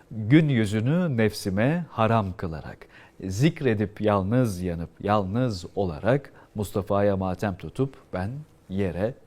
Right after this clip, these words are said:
girdim." E, burada, e, yine,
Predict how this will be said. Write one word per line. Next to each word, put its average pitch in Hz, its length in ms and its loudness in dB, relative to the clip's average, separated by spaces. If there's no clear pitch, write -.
girdim." 80 360 -8
E, 117 340 2
burada, 156 480 2
e, 101 80 -2
yine, 113 520 2